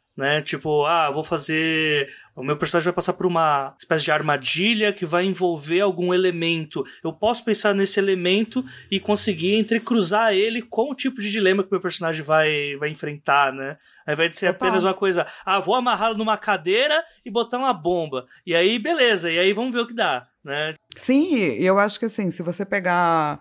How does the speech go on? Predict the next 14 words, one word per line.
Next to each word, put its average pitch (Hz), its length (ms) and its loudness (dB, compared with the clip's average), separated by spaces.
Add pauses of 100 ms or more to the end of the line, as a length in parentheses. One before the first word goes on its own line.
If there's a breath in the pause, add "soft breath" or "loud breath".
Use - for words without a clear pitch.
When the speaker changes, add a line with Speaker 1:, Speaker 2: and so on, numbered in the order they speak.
(120)
Speaker 2:
coisas 190 300 0
que - 100 -10
são 208 100 -2
muito 226 520 2
bem 185 260 2
escritas 185 720 -2
e 165 300 -2
simples, 254 560 0
tipo 185 440 -2
Avatar, 185 580 0 (120)
é 170 100 0
muito 202 460 0
bem 196 160 -2
escrito. 131 560 -6